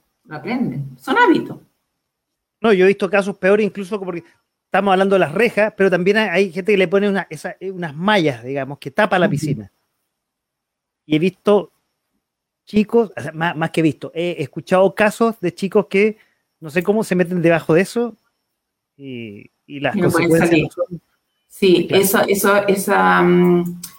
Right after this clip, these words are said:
Speaker 1: esas mallas o plásticos que dices tú son súper buenas porque mantienen bastante el, un, dos o tres grados, si no me equivoco, la temperatura del agua. Y es muy bueno, pero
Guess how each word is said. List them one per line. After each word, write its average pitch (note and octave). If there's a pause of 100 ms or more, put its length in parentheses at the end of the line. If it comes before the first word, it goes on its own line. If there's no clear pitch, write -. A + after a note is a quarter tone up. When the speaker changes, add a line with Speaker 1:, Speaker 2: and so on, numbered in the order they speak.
(400)
Speaker 1:
esas F#3+
mallas G3
o F3+
plásticos F#3+
que A3
dices G#3
tú G3+
son G#3
súper A#3+
buenas B3+
porque G3
mantienen G3
bastante G#3+
el, B3
un, F#3 (100)
dos F#3+
o -
tres A#3
grados, F#3
si -
no F3+
me F#3
equivoco, F#3
la G3+
temperatura G3
del F#3+
agua. - (300)
Y F3+
es F#3+
muy G#3
bueno, G#3+ (400)
pero A3+